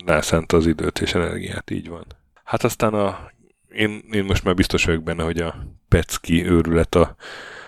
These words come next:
a kétezer-huszonkettő egyik retro trendje. Már minden hónapban van egy-két Pecki játék. Ugye ez a C hatvannégynek a, az eszki karakter készlete.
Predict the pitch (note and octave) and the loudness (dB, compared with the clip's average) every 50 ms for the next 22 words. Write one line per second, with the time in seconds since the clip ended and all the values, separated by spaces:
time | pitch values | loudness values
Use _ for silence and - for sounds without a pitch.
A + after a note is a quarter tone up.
0 | - _ _ _ G#3 A2 F2+ E2 E2 E2+ - - - F2+ - - F2+ F2 E2 E2+ | -20 _ _ _ -12 -8 -6 -6 -6 -6 -4 2 2 2 4 6 6 6 6 6
1 | E2+ - E2+ D2+ - E2 - - E2+ D#2 D2+ D#2 - E2+ E2 D#2 - - E2 D#2+ | 4 2 0 0 -2 -4 -2 0 0 0 0 0 2 2 2 2 2 2 2 2
2 | - - E2+ D#2 D#2 D#2+ D#2+ D#2+ E2+ E2+ - - - - - - D#2+ E2 F2 F2+ | 4 4 4 4 4 2 2 2 2 2 0 -6 -14 -20 -12 -8 -8 -6 -4 -4
3 | E2 E2 D#2 D#2 D#2 D#2+ D#2+ D#2+ D#2+ D#2+ E2 E2+ E2+ D#2+ D#2+ - F#2+ - - E2 | 0 2 4 4 4 2 2 0 0 2 2 2 2 0 -4 -8 -8 -10 -8 -8
4 | D#2+ D#2 - - - F2 E2 - - - - - _ - E2 D#2 - - - - | -6 -8 -8 -2 0 0 0 0 -4 -10 -12 -2 _ 2 2 2 0 -2 -6 -4
5 | - E2+ D#2+ E2 E2 E2 - - F#2+ - - F#2+ F#2 F#2 F2+ F2+ F#2 F#2 - - | -2 -2 -2 -2 -4 -6 -4 -4 -4 -2 0 2 4 4 4 6 4 4 2 0
6 | - - - - - - - _ - - - G2 F2+ F2+ E2+ F2 F2+ E2+ E2+ E2+ | -8 -16 -16 -16 -18 -20 -20 _ 0 4 6 6 6 6 4 2 0 0 0 -2
7 | E2 D#2+ D#2+ E2 - - E2+ E2+ E2+ E2+ - - - E2+ D#2+ E2 D#2 - - - | -2 -2 -4 -6 0 2 4 4 4 2 -2 -2 -2 2 4 4 4 4 0 -2
8 | - D#2+ D#2+ - - - - - D#2 D#2 D2 - - - D#2+ D#2 D2+ - - - | -4 -4 -4 -4 -6 -6 -2 0 0 0 -2 -2 -2 -2 -2 -2 -4 -8 -12 -14
9 | - D2+ D2 - _ _ - - D2+ D2+ - - D#2 - - - F2+ F#2+ | -14 -14 -14 -14 _ _ 0 2 2 2 2 0 -2 2 4 4 6 6